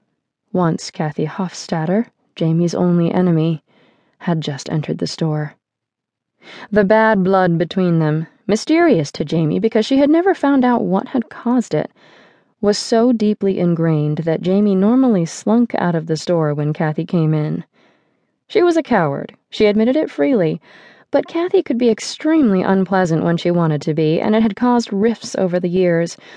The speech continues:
forcing mutual friends to choose sides in the mysterious conflict. This time,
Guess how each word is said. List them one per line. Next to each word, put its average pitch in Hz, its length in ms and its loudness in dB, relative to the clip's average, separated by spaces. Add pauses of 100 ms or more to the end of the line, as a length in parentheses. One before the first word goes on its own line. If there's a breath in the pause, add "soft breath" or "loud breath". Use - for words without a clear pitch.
forcing 226 440 2
mutual 208 380 2
friends 185 340 0
to 202 100 -4
choose 220 280 0
sides 240 600 -2
in 180 100 0
the 156 80 2
mysterious 151 640 -2
conflict. 151 600 -8 (1700)
This 190 200 0
time, 220 440 0